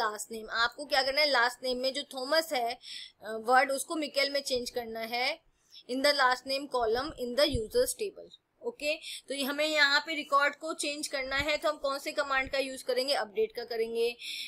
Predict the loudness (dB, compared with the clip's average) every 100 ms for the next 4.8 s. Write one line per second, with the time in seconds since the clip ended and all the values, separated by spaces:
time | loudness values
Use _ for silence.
0 | 2 6 6 4 -8 -12 0 6 6 6
1 | 2 2 2 -2 -10 -10 -8 -8 2 6
2 | 6 4 -8 -12 0 0 0 0 2 0
3 | -4 -2 0 0 -2 -4 -4 -4 -4 -4
4 | 0 -2 -2 -10 -4 4 4